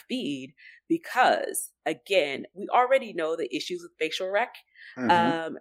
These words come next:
Speaker 1: especially as it relates to Black people and
Speaker 2: Mm-hmm.
Speaker 1: specifically in crime, uh, type situations. Now, the government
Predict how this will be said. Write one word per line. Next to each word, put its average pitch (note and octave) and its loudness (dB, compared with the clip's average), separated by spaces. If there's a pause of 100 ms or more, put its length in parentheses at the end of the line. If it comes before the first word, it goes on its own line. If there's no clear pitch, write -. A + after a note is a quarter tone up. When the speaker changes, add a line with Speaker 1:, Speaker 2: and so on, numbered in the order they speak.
Speaker 1:
especially E3 0
as D#3 2
it - -2
relates D#3+ -4
to C#3+ -12
Black C#3 0
people E3 -4
and C3 -6
Speaker 2:
Mm-hmm. B2 -2
Speaker 1:
specifically D3+ -4
in C#3 -2
crime, C#3+ 0 (460)
uh, D3 4
type - 0
situations. D#3+ -6 (300)
Now, D3 -2 (100)
the F#3 -10
government - 0